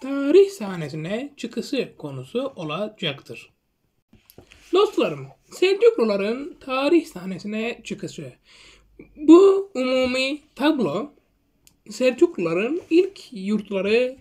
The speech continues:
ve hayatları hakkında bir fikir vermeye kafidir. Selçuk'un Oğuz Yavuz'u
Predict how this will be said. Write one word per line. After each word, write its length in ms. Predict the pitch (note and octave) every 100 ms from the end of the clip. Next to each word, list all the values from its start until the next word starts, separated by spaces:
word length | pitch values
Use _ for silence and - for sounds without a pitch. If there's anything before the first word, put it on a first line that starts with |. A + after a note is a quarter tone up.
| -
ve 400 | A3+ G#3+ A3 A3+
hayatları 380 | A#3 G#3 G#3+ A3
hakkında 720 | F#3+ C3+ F3 E3+ G3 G#3+ A#3 _ _ _ _ -
bir 260 | C#4 D4
fikir 560 | C#4 - G#3+ - C#4 A3
vermeye 540 | F3+ E3 E3 F3+ G3
kafidir. 600 | G3 D3 C3 F3+ D3+ - - _ _ _ _ _
Selçuk'un 1040 | - - E4 A#4 C5 - G4+ - F#3+ G#3 - - - _ _ _ _ _ _ _ _ _ _ - _ _ _ _ _ _ _ _ _ _ _ _
Oğuz 560 | D4+ G4 G#4+ G4 G4+ C#4+
Yavuz'u 800 | C#4+ C#4+ A3+ C#4 - D4 F#3